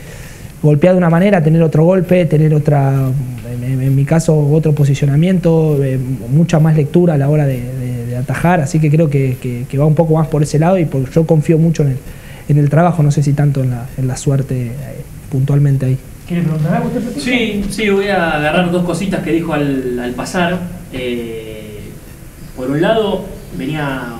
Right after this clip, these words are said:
Speaker 3: compartiendo estadísticas, eh, valores de mercado, como se dice ahora, eh, que los jugadores de Gimnasia se han valorizado mucho, eh, siendo jóvenes y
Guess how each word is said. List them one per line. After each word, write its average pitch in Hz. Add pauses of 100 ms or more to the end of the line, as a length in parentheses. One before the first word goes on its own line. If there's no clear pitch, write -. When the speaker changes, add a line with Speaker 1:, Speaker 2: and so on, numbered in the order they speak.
(260)
Speaker 3:
compartiendo 147
estadísticas, 139
eh, 123
valores 147
de 139
mercado, 139
como 131
se 143
dice 151
ahora, 151 (640)
eh, 117
que 131
los -
jugadores -
de -
Gimnasia 214
se 175
han 156
valorizado 135
mucho, 220 (180)
eh, 113 (240)
siendo 139
jóvenes 147
y 85